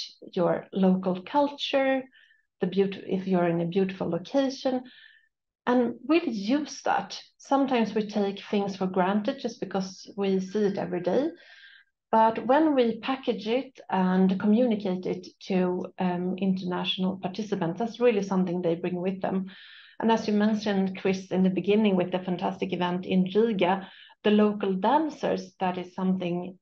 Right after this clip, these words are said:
um, that is a key part of the Riga Marathon, is also something that is, gets stuck in your mind. So think about those things,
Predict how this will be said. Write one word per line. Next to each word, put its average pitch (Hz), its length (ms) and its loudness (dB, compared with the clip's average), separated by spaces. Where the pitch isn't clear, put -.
um, 180 600 0
that 196 140 0
is 175 140 -6
a 190 120 -6
key 226 220 0
part 233 380 0
of 170 260 -4
the 175 140 -2
Riga 185 320 -2
Marathon, 180 560 -2
is 190 140 0
also 254 240 4
something 185 460 2
that - 160 0
is, 180 180 -4
gets 180 240 -4
stuck - 240 -6
in 185 140 0
your 180 140 -2
mind. 208 360 0
So 202 400 0
think 330 180 0
about 226 240 0
those 185 420 -2
things, 262 300 2